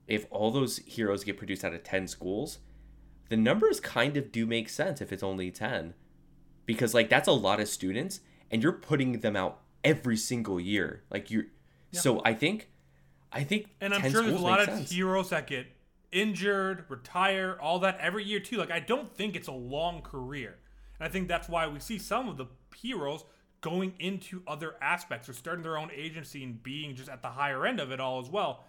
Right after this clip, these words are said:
Speaker 2: instead of continuing to be a hero. So I think that ranking makes sense that, like, Night Eye died before the new hero rankings,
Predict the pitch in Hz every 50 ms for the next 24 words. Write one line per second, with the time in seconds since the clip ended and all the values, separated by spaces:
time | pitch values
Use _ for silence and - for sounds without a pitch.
0 | _ _ - 143 - - 180 165 - - - 175 165 156 143 135 139 127 127 127
1 | 143 180 156 120 113 - - 135 131 123 - 202 226 220 - - 175 160 143 120
2 | 131 147 175 180 180 147 139 131 127 120 123 - - 156 147 131 117 - - 123
3 | 113 110 101 - _ _ _ _ _ _ _ _ _ _ 147 143 135 - - _
4 | 143 151 165 185 214 208 180 175 156 143 127 120 120 123 - _ _ _ _ _
5 | _ _ _ _ _ _ _ _ _ _ _ _ _ _ _ _ _ _ _ _
6 | _ _ _ _ _ _ _ - 151 147 151 156 151 139 127 117 - 131 120 -
7 | - 175 180 190 196 196 170 175 170 165 160 147 123 156 165 156 143 123 117 113
8 | 110 110 - 131 135 131